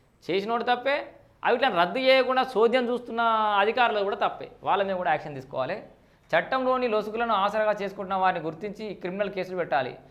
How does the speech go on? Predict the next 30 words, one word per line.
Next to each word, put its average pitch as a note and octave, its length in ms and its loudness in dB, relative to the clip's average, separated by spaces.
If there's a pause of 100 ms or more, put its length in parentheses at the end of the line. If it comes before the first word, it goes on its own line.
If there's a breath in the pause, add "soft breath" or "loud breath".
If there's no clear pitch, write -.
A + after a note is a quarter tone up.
(180 soft breath)
నాలా D#3+ 300 2
అనుమతి G3+ 340 2
వచ్చాక G3 380 -2
ఆ G#3 80 6
పాస్ F#3 360 0
పుస్తకం G3 220 -8
రద్దు E3+ 220 -2
అయ్యేలా F3+ 320 2
చూడాలి. F3+ 320 0 (340 loud breath)
రిజిస్ట్రేషన్, G#3 560 -6
మ్యూటేషన్కు G3 680 -4 (220 loud breath)
సర్వే G3 300 2
పటం A3 280 2
జోడించే G#3 340 -2
విధానం G3 340 2
అమలయ్యే F#3 320 2
వరకు F3+ 460 0
నిశిత D#3 260 -8
పర్యవేక్షణ F#3+ 500 0
అవసరం. C3 280 -6
వాస్తవానికి F3+ 600 -4 (440 soft breath)
భూభారతిలో G#3+ 800 2 (960)
ఈ, F#3+ 140 -8 (580)
దీన్ని D#3 160 -4
ఏమంటారు, A3+ 580 -4 (720)
ఆ, C3 180 -4
ఇదేం D#3 320 -2
పటం G#3+ 200 2
ఇది, A#3 240 -4
ఆ, E3+ 220 2